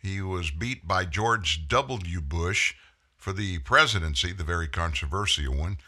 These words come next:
Remember the hanging chads down in Florida? All of that. This guy is in an unelected, not a constitutional office that was put together.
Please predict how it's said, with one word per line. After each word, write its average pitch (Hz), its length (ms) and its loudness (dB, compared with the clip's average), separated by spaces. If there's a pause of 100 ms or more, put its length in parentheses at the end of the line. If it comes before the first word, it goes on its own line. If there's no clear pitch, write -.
(280)
Remember 90 320 -2
the 82 140 0
hanging 95 460 2
chads 95 500 2
down 98 220 0
in 90 120 -2
Florida? 98 440 -2 (1120)
All 165 280 12
of 135 160 4
that. 123 380 10 (400)
This 165 320 4
guy 90 560 2 (340)
is 123 320 8
in 110 420 6 (260)
an 107 280 6 (120)
unelected, 139 1300 4 (340)
not 127 520 8 (160)
a 113 100 2
constitutional 117 1300 2
office 101 600 6 (320)
that 113 180 0
was 110 160 2
put - 280 -4
together. 98 520 2